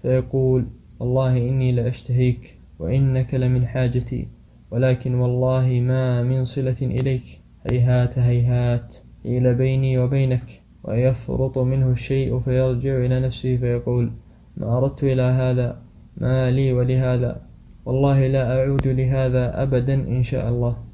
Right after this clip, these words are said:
إن المؤمنين قوم أوثقهم القرآن وحال بينهم وبين هلكتهم. إن المؤمن أسير في الدنيا يسعى في فكاك رقبته، لا يأمن شيئاً حتى يلقى الله، يعلم أنه مأخوذ عليه في سمعه وفي بصره وفي جوارحه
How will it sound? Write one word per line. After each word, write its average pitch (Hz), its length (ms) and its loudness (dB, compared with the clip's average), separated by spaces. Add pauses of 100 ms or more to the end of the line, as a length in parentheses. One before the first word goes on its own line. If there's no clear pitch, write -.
(280)
إن 123 120 -2
المؤمنين 143 520 2
قوم 139 440 0
أوثقهم 127 640 0
القرآن 123 600 -2
وحال 123 600 0
بينهم 123 520 0
وبين 120 320 0
هلكتهم. 120 760 0 (460)
إن 117 140 -2
المؤمن 135 500 0
أسير 127 560 0
في 131 80 -4
الدنيا 123 520 0 (380)
يسعى 127 520 0
في 127 240 -2
فكاك 127 460 -2
رقبته، 127 580 -2 (460)
لا 127 180 2
يأمن 131 460 0
شيئاً 131 400 0
حتى 131 340 -2
يلقى 123 260 -4
الله، 120 300 -2 (420)
يعلم 123 300 0
أنه 139 360 2
مأخوذ 131 600 0
عليه 127 440 0
في 127 160 0
سمعه 127 600 -2
وفي 120 300 0
بصره 127 580 -2
وفي 123 240 -2
جوارحه 127 500 0